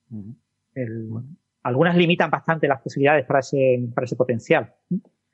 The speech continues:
Speaker 2: Ahora, recientemente se ha publicado, bueno, eh, no sé, esta semana o el, sí, el catorce, eh, un artículo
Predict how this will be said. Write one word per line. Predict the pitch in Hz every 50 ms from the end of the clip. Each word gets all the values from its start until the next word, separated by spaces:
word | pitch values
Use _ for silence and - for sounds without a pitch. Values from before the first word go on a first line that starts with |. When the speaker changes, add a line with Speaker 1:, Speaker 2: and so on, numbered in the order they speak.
| _ _ _ _ _ _ _ _ _ _
Speaker 2:
Ahora, | - 190 226 208 208
recientemente | 185 175 165 - 214 208 254 254 247 247
se | 185 233
ha | 190
publicado, | 214 196 202 247 262 240
bueno, | 208 220 214 175
eh, | 170 165 170 156 165 170 175 175 156 147
no | 151 160
sé, | - 214 185
esta | 170 - 185
semana | 180 - 143 185 247 240 208 175
o | 170 156 151
el, | 151 143 143 - - 139
sí, | - - 208
el | 170
catorce, | - 139 - 226 - - - 156 135 - _ _ _ _ _ _ _ _ _
eh, | - 185 180 175 170 165 165 160 160 160 156 160 -
un | 220 190
artículo | 214 202 - - 233 185 226 220 220 214 208 202 190 180 175 165 175 -